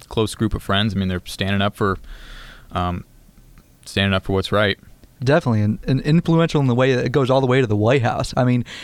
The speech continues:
Speaker 2: we've heard stories, and my parents have told me things, how the Kennedys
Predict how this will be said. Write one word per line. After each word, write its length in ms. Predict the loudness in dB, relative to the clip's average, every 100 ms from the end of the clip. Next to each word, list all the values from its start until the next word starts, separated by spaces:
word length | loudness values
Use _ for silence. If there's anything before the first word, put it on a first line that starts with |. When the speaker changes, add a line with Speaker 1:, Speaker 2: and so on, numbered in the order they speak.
| -16 -4
Speaker 2:
we've 320 | 2 4 4 2
heard 380 | 0 2 2
stories, 560 | 2 2 2 2 0 -2 0
and 440 | 2 2 0 0 0
my 140 | 0
parents 320 | 2 0 0
have 100 | -2
told 180 | -2 0
me 120 | 0
things, 360 | 0 0 0 -2
how 360 | -2 0 2 2
the 100 | 0
Kennedys 600 | 0 0 2 2 0